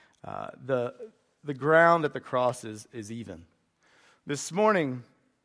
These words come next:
we, we visit with two men, um, who are leaving their faith community. They're,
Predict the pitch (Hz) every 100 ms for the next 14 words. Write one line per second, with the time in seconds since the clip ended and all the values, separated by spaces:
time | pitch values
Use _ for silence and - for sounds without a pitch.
0 | _ _ _ - 147 165 160 165 175 190
1 | 208 180 147 - 196 185 170 160 135 131
2 | - _ _ _ - 135 139 139 165 190
3 | 190 185 180 170 160 180 220 220 185 170
4 | 175 - 170 175 - 165 143 131 113 110
5 | 123 143